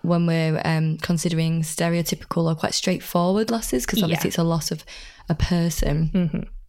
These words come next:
Speaker 1: But I guess there was an additional layer for you because both of your parents, you'd said, had become essentially orphans in
Speaker 2: Yep.
Speaker 1: a short space of time. And,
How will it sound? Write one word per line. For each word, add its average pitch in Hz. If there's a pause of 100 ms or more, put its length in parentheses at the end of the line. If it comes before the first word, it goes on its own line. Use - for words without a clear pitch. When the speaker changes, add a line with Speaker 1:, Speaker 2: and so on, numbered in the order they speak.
(400)
Speaker 1:
But 185
I 185
guess 208
there 220
was 220
an 190
additional 180
layer 175
for 175
you 170
because 165 (720)
both 190
of 190
your 180
parents, 170
you'd 160
said, 156 (180)
had 165
become 160
essentially 160
orphans 160
in 202
Speaker 2:
Yep. 160 (100)
Speaker 1:
a 170
short -
space -
of -
time. 165 (560)
And, 165